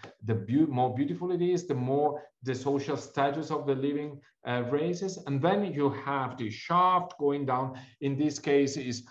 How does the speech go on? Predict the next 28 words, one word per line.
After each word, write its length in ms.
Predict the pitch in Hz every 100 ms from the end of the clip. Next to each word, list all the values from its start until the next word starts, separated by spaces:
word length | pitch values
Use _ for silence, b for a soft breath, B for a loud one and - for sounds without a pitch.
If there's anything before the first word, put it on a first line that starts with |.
| B _
four 400 | - 131 120 107
meter 340 | 107 101 90
thirty. 580 | 85 - 165 185 180 190
So 160 | -
we 160 | 131 117
can 320 | 113 127 120
go 280 | 131 160 165
down 640 | 135 143 139 139 139 139 -
and 260 | 98 98 101 -
penetrate 840 | 156 170 170 170 - 165 165 156 160
and 200 | 135 123
go 200 | 151 156
what 300 | 139 147 147
we, 320 | 147 135 131 -
and 200 | 123 123
see 220 | - 156
what 240 | 156 -
we 140 | 147 139
find 540 | - 139 131 135 135 B B B B 135
inside 520 | 131 131 147 143 113
it. 280 | 87 - -
And 200 | 123 135
we 200 | 135 151 -
are 360 | 113 110 101 104 _ -
now 480 | 104 104 101 101 - _ 151
underneath 640 | 180 226 214 202 180 -
the 100 | 170
ground 500 | 123 107 101 107